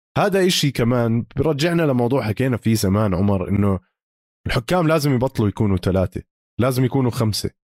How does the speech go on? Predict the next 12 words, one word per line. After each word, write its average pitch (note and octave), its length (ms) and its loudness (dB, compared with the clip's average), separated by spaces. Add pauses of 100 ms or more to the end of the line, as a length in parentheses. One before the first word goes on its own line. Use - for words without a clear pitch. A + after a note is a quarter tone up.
(140)
مينيموم. G#2 360 0 (300)
هيك C#3+ 240 0
بتكون C3 420 0
أنت B2 200 0
في B2 160 -2
عندك A#2+ 260 0
توزيعة، A2+ 640 0 (540)
آه، F#2 540 2
فعلية B2+ 560 2
وحقيقية A#2 680 0
أكتر A2 320 -2
للنتيجة. G2 840 0